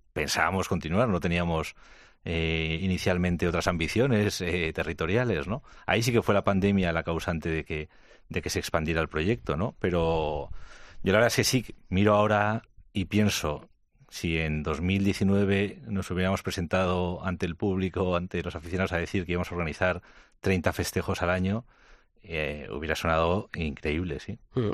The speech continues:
Speaker 2: bueno, eh, echando los festejos celebrados entre dos mil veintiuno y dos mil veinticuatro, son ciento veinticinco novilladas en total. La verdad que me parece una, una barbaridad. ¿Qué es lo más difícil en este proyecto? Eh, ¿el echar a andar,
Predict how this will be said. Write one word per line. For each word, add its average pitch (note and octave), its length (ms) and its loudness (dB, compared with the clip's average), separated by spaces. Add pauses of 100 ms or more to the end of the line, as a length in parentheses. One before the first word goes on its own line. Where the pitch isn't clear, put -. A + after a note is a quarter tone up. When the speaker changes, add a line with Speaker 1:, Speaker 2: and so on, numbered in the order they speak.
Speaker 2:
bueno, A2 240 0
eh, F#2 320 -6
echando G2+ 680 0
los G#2 160 -2
festejos G2+ 320 -6
celebrados G2+ 400 2
entre G2+ 220 -4
dos G#2 140 -2
mil G#2 160 -2
veintiuno G#2 420 0
y - 40 -4
dos F#2+ 100 -4
mil G2+ 120 -4
veinticuatro, G#2 400 -2
son A#2 140 -4
ciento B2+ 400 -2
veinticinco A#2+ 540 -2
novilladas G#2+ 480 0 (440)
en A2 200 -4
total. A2+ 260 0
La G2+ 80 0
verdad G#2 140 0
que G#2+ 100 -2
me G#2+ 140 0
parece G#2 260 0
una, G2+ 320 -2 (140)
una A2+ 180 -2
barbaridad. G#2 420 -2 (280)
¿Qué D#3+ 80 2
es F3 80 2
lo G#3+ 40 6
más F#3+ 140 4
difícil B2+ 400 0
en B2+ 140 2
este C3 180 -2
proyecto? G2+ 640 -2
Eh, B2 260 -2
¿el B2+ 120 0
echar E3+ 220 2
a F3 40 4
andar, E3+ 340 4